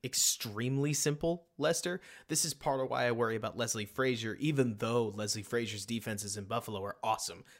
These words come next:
Zero Pro Bowlers, despite having a top five unit, and has for quite a little while. It's a pattern match scheme, very disguise heavy,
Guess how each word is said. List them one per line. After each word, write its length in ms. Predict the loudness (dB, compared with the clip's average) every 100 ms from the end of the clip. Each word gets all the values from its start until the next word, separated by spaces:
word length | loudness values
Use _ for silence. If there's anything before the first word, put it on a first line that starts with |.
| -6
Zero 520 | 0 2 4 6 4
Pro 280 | 6 8 10
Bowlers, 500 | 8 6 4 -4 -8 -10 -4
despite 500 | 0 0 4 2 2
having 240 | -2 -2
a 40 | -2
top 320 | 2 2 2
five 240 | 2 2
unit, 260 | -2 -4 -4
and 120 | -4
has 320 | 0 0 0 -2
for 100 | -2
quite 300 | 2 4 4
a 40 |
little 220 | 4 2
while. 340 | 2 2 0 -6 -16 -6
It's 120 | -4 -4
a 40 |
pattern 400 | 2 4 4 2
match 280 | 0 -2 0
scheme, 600 | -2 0 0 0 0 -2
very 320 | 0 2 2
disguise 640 | 0 -2 0 0 0 0
heavy, 480 | 2 2 2 0 -2